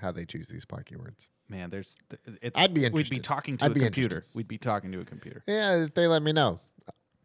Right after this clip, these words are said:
Speaker 1: I'd be happy.
Speaker 2: Yeah, you just say beep bop boop, and they know exactly what you're saying.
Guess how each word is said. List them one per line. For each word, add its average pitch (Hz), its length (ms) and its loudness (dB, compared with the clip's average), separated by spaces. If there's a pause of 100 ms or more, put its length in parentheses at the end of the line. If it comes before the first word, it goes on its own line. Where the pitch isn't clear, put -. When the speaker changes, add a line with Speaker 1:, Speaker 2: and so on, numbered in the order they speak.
(380)
Speaker 1:
I'd 110 80 -2
be 110 80 2
happy. 98 320 0 (180)
Speaker 2:
Yeah, 147 220 2
you 113 80 -6
just 117 160 -4
say 120 160 0
beep 135 260 -6
bop 143 220 2
boop, 160 260 2
and 110 100 -4
they 117 120 -2
know 113 120 0
exactly 117 360 -4
what 113 140 -2
you're - 40 -12
saying. 104 260 -4